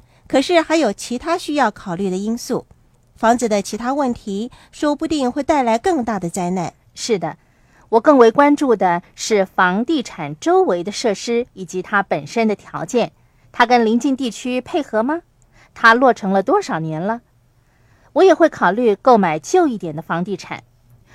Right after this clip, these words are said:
Speaker 2: 不过，我事前会做实地的观察，看看是否需要为这栋旧的房地产付出庞大的维修费用。
Speaker 1: 听起来你对房地产的建筑还有维修方面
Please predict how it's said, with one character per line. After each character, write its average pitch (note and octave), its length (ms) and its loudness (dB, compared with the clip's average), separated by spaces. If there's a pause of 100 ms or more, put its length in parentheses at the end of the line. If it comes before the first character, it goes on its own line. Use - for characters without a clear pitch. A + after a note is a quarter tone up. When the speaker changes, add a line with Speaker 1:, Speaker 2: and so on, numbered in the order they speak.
(120)
Speaker 2:
不 A#3 100 -2
过， A3+ 320 6 (140)
我 A3 120 2
事 E4+ 160 2
前 G3+ 400 -2
会 G#3+ 180 0
做 F#3 260 2
实 G3 240 -4
地 A#3 140 -8
的 F#3 80 -4
观 C4 240 -2
察， E3 460 -4 (280)
看 F#4 200 2
看 A3+ 260 0 (140)
是 C4 200 0
否 D#3+ 200 0
需 - 180 -8
要 A3 180 4
为 G3+ 160 0
这 D#4 200 -2
栋 A3+ 260 0
旧 E4 300 2
的 G#3 80 -8
房 E3 280 -6
地 D#4+ 140 -2
产 - 320 -12
付 - 180 0
出 G3 240 -4
庞 F3 320 -6
大 D4 220 -2
的 F3 200 -4
维 E3 140 -4
修 F#3+ 200 -2
费 F#3 220 -4
用。 D3+ 180 -10 (680)
Speaker 1:
听 G4+ 160 2
起 F#4 120 -2
来 A#3+ 220 2
你 A#3+ 120 0
对 B3+ 160 0
房 A#3 180 -2
地 B3+ 120 -4
产 G#3 200 -6
的 G3 200 -4
建 B3 280 -2
筑 G3+ 200 -4
还 A3 100 -8
有 A3 160 -2
维 G3 180 -6
修 C4 160 -8
方 C#4+ 200 -2
面 B3+ 260 0